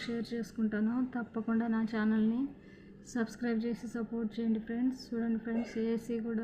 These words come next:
ఉంది. ఇది చాలా తొందరలో మనం ఆర్డర్ పెట్టుకుంటే అప్పటికప్పుడు వచ్చి బిగించేస్తారండి. చాలా చాలా బాగుంటుందండి. పార్టీలు,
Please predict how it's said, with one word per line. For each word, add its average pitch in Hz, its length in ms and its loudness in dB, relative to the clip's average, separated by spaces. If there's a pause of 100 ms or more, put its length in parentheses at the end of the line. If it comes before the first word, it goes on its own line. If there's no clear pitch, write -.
ఉంది. 214 460 4 (880)
ఇది 233 180 4 (540)
చాలా 233 500 2 (540)
తొందరలో 220 500 6 (100)
మనం 220 200 6 (120)
ఆర్డర్ 226 300 2
పెట్టుకుంటే 226 460 0 (200)
అప్పటికప్పుడు 220 580 0
వచ్చి 247 200 -4 (160)
బిగించేస్తారండి. 220 1000 2 (1600)
చాలా 220 320 4 (100)
చాలా 220 200 2 (120)
బాగుంటుందండి. 220 720 4 (460)
పార్టీలు, 220 460 2